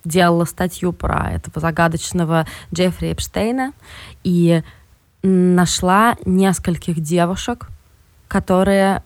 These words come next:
э, рассказывали о сексуальном домогательстве со стороны Эпштейна. Как вообще это все выглядело? Э, у него была целая сеть,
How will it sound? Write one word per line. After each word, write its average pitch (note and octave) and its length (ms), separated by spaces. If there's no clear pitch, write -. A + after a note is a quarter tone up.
э, D#3+ 680
рассказывали E3 640
о D#3+ 200
сексуальном E3+ 600
домогательстве E3 600
со - 80
стороны D#3 360
Эпштейна. D#3 380
Как - 160
вообще G3 220
это F3 140
все F3+ 160
выглядело? E3 560
Э, D3+ 240
у G#3+ 60
него G3+ 260
была G#3 520
целая G3 580
сеть, - 720